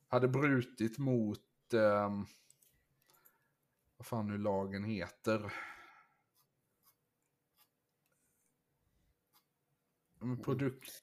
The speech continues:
Speaker 1: vad heter den? Produktupplys-, informationslagen eller någonting. De har i alla fall konstaterat att enligt konsumentlagstiftningen, eh,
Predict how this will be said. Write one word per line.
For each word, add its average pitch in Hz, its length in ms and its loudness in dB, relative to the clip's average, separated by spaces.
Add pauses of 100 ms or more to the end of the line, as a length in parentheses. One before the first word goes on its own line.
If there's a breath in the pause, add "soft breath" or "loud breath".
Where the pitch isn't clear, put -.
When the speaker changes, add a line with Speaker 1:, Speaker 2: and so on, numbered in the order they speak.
(1120 loud breath)
Speaker 1:
vad 135 120 2
heter 131 180 2
den? 127 120 2
Produktupplys-, 127 1000 0
informationslagen 107 1160 0
eller 110 180 0
någonting. 101 600 -2 (540 soft breath)
De 143 140 2
har 165 100 12
i 170 40 12
alla 156 160 12
fall 156 180 6
konstaterat 127 760 4
att - 380 0 (460)
enligt 143 640 4
konsumentlagstiftningen, 127 1600 2 (760)
eh, 120 320 6